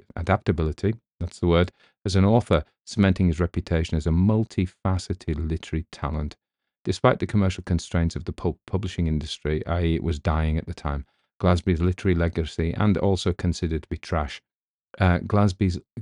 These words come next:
literary legacy endured beyond the pro-, his prolific output. His works continue to be celebrated for their enduring appeal. That's not really true, and cultural significance. He's very little known now, but he was,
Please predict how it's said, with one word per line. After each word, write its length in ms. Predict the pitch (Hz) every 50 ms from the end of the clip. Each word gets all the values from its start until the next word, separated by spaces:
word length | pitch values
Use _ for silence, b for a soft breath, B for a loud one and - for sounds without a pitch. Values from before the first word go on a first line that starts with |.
| 107 - _ -
literary 500 | 95 92 92 101 - - - 135 117 98
legacy 540 | 87 90 87 - 80 - - 82 80 82 -
endured 380 | - 85 80 87 82 80 78
beyond 260 | 78 85 80 78 80 78
the 60 | 76
pro-, 240 | - - - 87 -
his 180 | - 90 85 -
prolific 460 | - - 82 78 76 76 _ - -
output. 380 | 90 101 95 - - 95 73 - _ _ _ _ _ _ -
His 180 | 123 104 -
works 240 | 123 127 123 - -
continue 520 | - - 110 95 - - 165 170 185 185 -
to 100 | - 104
be 80 | 104
celebrated 580 | 92 - - 98 87 80 78 82 82 82 90 -
for 140 | - 98 95
their 100 | 95 92
enduring 460 | 95 98 90 - 104 104 104 107 107
appeal. 300 | 104 95 - 131 127 123
That's 220 | 147 165 - -
not 120 | - 113 107
really 240 | 117 117 110 98 92
true, 340 | - - - 107 101 87 - b b b b b b b
and 100 | 95 -
cultural 320 | - 107 95 - - 92
significance. 480 | - - 98 95 95 90 92 87 87 -
He's 140 | 104 95
very 260 | 92 101 107 113 120 104
little 280 | 98 101 - - 92
known 360 | 90 90 92 95 92 82 76 - _ _ _ _ _ _ _ _ _ _ _ _ _ _ _ _ - -
now, 400 | 117 107 98 92 87 78 73 - _ _ _ _ _ _ -
but 160 | - 110 - -
he 160 | - 123 131 135
was, 500 | 123 143 160 170 139 101 87 82 -